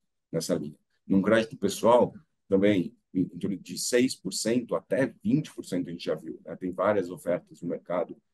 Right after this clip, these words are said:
que são realmente bem, é, onerosas pro cliente.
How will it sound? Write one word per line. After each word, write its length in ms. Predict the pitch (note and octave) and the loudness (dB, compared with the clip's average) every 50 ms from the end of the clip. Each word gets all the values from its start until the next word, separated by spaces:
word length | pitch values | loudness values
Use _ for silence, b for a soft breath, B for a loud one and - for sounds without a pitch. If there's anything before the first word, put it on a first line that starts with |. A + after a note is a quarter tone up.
| _ _ _ _ | _ _ _ _
que 80 | - | -12
são 420 | F2 - - F2 F2 F2 E2+ E2+ E2 | -10 -6 -4 -4 -4 -4 -4 -6 -6
realmente 580 | E2+ F2 F2+ F2+ F2 E2 E2 - - D#2+ - _ _ _ | -2 -2 -2 -2 -4 -6 -8 -8 -10 -14 -16 _ _ _
bem, 420 | - - G2 F2+ F#2 F#2+ G2+ A2 - _ _ _ _ _ _ _ _ | -4 0 0 2 2 2 0 0 -4 _ _ _ _ _ _ _ _
é, 340 | - E2+ E2+ E2 D#2+ D#2+ - | -2 0 2 2 2 2 2
onerosas 640 | - G#2+ G#2 G#2+ A2+ G2 G2 F#2+ F#2 F#2 - D#2 - | 4 4 6 6 8 8 8 8 6 4 0 -8 -16
pro 160 | - _ - - | -14 _ -12 -12
cliente. 400 | - - - - _ - - | -12 -14 -20 -20 _ -20 -20